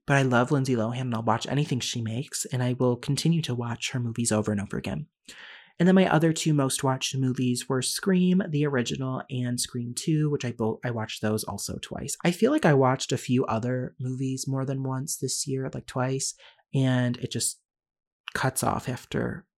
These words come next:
five. I think it just shows five. I don't know. My most watched genre was both, it was a tie for horror and comedy with eighty-seven films each. Not shocking to me.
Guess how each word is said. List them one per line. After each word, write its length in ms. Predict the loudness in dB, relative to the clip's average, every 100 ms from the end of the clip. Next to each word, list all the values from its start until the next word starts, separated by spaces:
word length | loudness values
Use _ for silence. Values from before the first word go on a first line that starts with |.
| -10
five. 360 | -4 -2 -4 -6
I 80 | -2
think 160 | 0 -2
it 100 | -2
just 140 | -4
shows 320 | -2 -2 -4
five. 340 | -6 -8 -8 -6
I 120 | -4
don't 140 | -2 -4
know. 160 | -6 _ -6
My 480 | -2 2 2 2 0
most 500 | 0 2 2 2 -2
watched 540 | -2 0 0 -4 -8 -10 -6
genre 600 | -2 0 -2 -2 -4 -2
was 140 | -2 -2
both, 440 | 0 2 2 -2 _ _ -4
it 160 | -2 2
was 120 | 2
a 60 | 2
tie 520 | -2 0 0 0 -4
for 160 | 0 0
horror 480 | 2 2 2 2 0
and 240 | -2 -2 -2
comedy 460 | -2 -2 0 0
with 200 | 0 -2 2
eighty-seven 800 | 4 4 2 -2 0 0 -2 -2
films 460 | -4 -2 -4 -6 -10 -8
each. 580 | -8 -6 -6 -4 -4 -10 _ _
Not 300 | -2 2 2
shocking 440 | 2 -2 -4 -8 -6
to 160 | -6
me. 280 | -6 -8 -10